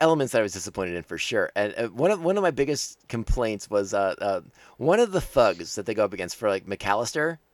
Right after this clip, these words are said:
uh, the, the guy Virgil with the, with, like, the, the long hair in front of his face the entire time.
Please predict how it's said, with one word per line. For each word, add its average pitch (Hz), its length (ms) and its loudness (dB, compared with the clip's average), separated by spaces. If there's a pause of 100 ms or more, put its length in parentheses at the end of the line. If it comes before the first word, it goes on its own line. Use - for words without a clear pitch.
(500)
uh, 120 140 2
the, 117 260 -10
the 117 140 -4
guy 123 160 6
Virgil 127 540 2
with 113 100 -8
the, 107 160 0
with, 110 160 -2
like, 113 140 -6
the, 107 120 0
the 98 200 0
long 107 320 2
hair 110 220 2
in 113 40 2
front 113 140 -4
of - 20 0
his 101 100 -4
face 107 240 -4
the 135 60 -4
entire 143 260 2
time. 151 340 0